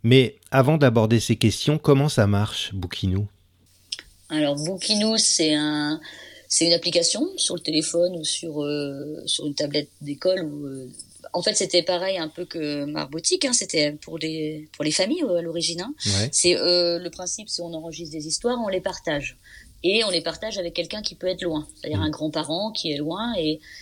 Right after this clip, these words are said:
Speaker 2: euh, il s'enregistre avec l'application Bouquinou qui est gratuite.
Speaker 1: Ouais.
Speaker 2: Il l'envoie, euh, il envoie un lien par mail ou par, euh, par S M S. Et, euh, la famille qui a, euh,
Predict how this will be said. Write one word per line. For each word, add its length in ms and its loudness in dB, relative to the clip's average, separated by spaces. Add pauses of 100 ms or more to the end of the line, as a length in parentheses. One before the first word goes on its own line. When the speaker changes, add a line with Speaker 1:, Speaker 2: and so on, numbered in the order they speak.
(220)
Speaker 2:
euh, 360 -2
il 100 -4
s'enregistre 840 0
avec 180 -6
l'application 520 -2
Bouquinou 420 -6
qui 180 -4
est 20 -2
gratuite. 480 0 (300)
Speaker 1:
Ouais. 260 2
Speaker 2:
Il 220 4
l'envoie, 680 0 (220)
euh, 360 -6
il 100 -6
envoie 260 -6
un 80 -2
lien 400 -8
par 160 -8
mail 440 -2
ou 100 -8
par, 360 -4
euh, 260 -4
par 180 -8
S 160 -2
M 80 -8
S. 240 0 (760)
Et, 320 4
euh, 1040 -2
la 260 -6
famille 360 -2
qui 220 -2
a, 300 2
euh, 540 -10